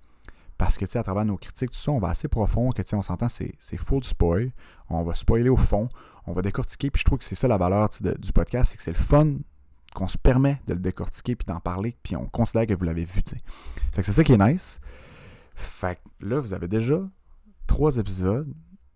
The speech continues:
Je trouve que c'est nice. Il va sortir un nouvel épisode à chaque dimanche, ok ? Fait que ça, c'est déjà, c'est quand même une grosse promesse pour quelqu'un qui, qui autoproduit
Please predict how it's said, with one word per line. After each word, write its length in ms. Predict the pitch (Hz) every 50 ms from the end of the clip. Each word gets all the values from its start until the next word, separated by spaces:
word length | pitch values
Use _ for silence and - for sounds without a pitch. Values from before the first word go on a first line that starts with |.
| _ _ _ _ _
Je 100 | - -
trouve 200 | - - - 107
que 100 | - -
c'est 180 | 101 - - 90
nice. 340 | 85 85 135 180 - - - _
Il 100 | - 92
va 140 | 92 95 92
sortir 380 | - - 98 - - 127 123 - -
un 100 | 151 151
nouvel 240 | 143 131 113 107 101
épisode 420 | 95 - - 98 95 92 98 98 -
à 120 | - 90
chaque 400 | - - - - - 127 127 117
dimanche, 480 | 104 92 - 95 92 90 95 - - -
ok ? 160 | - - - 113 113 - - - - - - - - - - _ _ - _ _ - -
Fait 100 | - 92
que 80 | - -
ça, 220 | - 131 131 135
c'est 140 | - - 87
déjà, 260 | 90 90 87 113 120
c'est 160 | 110 - -
quand 100 | - -
même 120 | 101 120 123
une 80 | 110
grosse 160 | 98 104 98
promesse 440 | - - 87 87 104 120 123 - - - - - - - - - _ _ _ _ _
pour 120 | - - -
quelqu'un 220 | - - - 113
qui, 220 | - - 92 -
qui 180 | - - - 78
autoproduit 720 | 80 - 107 - - 98 90 85 95 98 107 110 113 123